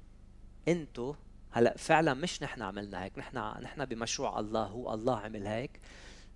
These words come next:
بس لأنه العلاقة مباشرة، أنتو بسبب هالمحبة والخدمة تغيرت حياتنا."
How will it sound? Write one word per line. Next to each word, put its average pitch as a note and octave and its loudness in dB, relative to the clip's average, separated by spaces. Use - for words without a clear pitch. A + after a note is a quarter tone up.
بس - 0
لأنه D3+ 6
العلاقة C3+ 6
مباشرة، A#2+ 0
أنتو E3 -2
بسبب D3+ 4
هالمحبة A#2 0
والخدمة A#2 -4
تغيرت G#2+ 0
حياتنا." G2+ -10